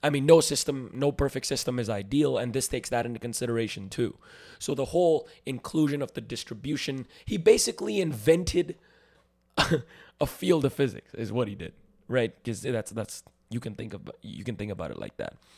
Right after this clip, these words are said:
And I think it's really cool how he used a lot of Maxwell's laws to kinda help assist in those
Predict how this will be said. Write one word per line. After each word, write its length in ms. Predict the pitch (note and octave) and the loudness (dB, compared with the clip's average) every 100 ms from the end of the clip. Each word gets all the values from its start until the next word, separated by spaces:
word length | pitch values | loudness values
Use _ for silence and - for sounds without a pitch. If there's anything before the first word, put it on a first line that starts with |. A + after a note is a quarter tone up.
| - - | -20 -8
And 80 | - | 2
I 60 | D#3+ | 2
think 180 | F3 D3+ | 2 -2
it's 140 | - | 0
really 260 | C#3 E3 - | 4 4 2
cool 300 | - D3 B2+ | 0 -2 2
how 160 | B2+ | 2
he 80 | C3 | 2
used 320 | A2+ C3+ B2+ | 0 -2 -2
a 40 | A#2+ | -2
lot 200 | A#2+ B2 | 0 0
of 60 | |
Maxwell's 580 | A#2 A#2 A2+ B2 A#2 G2 | 0 -4 -2 -2 0 -2
laws 560 | F#2+ G#2 A#2 A#2 A2 - - - - | -2 2 4 4 0 -8 -14 -20 -10
to 260 | - B2 A#2 | -4 -2 -2
kinda 280 | - A#2 A2+ | -4 -2 -2
help 340 | G2+ A2+ - - | 2 2 0 -4
assist 560 | A2+ - C3+ - - - _ _ - | -4 0 0 0 -2 -8 _ _ -2
in 240 | B2 A#2+ | 0 2
those 520 | A#2+ A2+ A2 G#2 - | 4 4 2 -4 -10